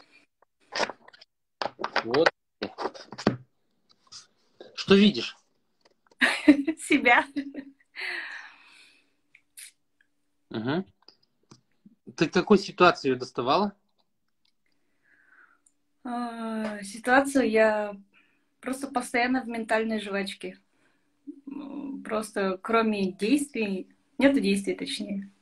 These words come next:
Speaker 2: Только раздумья, размышления,
Speaker 1: Вопросы
Speaker 2: делать. И вот так и есть. То есть я просто хожу туда-сюда, от в-, от вопроса к вопросу просто.
Speaker 1: Мгм.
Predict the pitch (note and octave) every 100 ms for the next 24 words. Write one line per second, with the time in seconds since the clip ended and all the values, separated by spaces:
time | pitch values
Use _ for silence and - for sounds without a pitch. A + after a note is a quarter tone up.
0 | _ - G#3 G3 F#3+ F#3+ F#3+ G#3+ C4+ C#4
1 | C4+ B3 B3 G#3+ G3 G3 G3 A3 A#3 A#3
2 | A3+ A3 A3 - _ - - - B3 A3
3 | A#3 A#3 A#3 - - _ _ _ _ _
4 | _ _ _ _ _ _ _ _ _ _
5 | _ _ _ _ _ _ _ _ _ _
6 | - _ _ _ _ _ _ _ - A3
7 | A3 A3 B3 A#3+ A#3+ A3 A3 A3 _ -
8 | G3+ G3+ G#3 A3+ A#3 A3+ - A3 A#3 D4+
9 | B3+ G3+ G#3 - F#3+ F#3 G3+ - _ G3+
10 | G3 G#3 G3+ B3+ - - G3 F#3+ F#3 -
11 | - - - - _ _ _ _ - -
12 | - _ - A2 A2+ C#3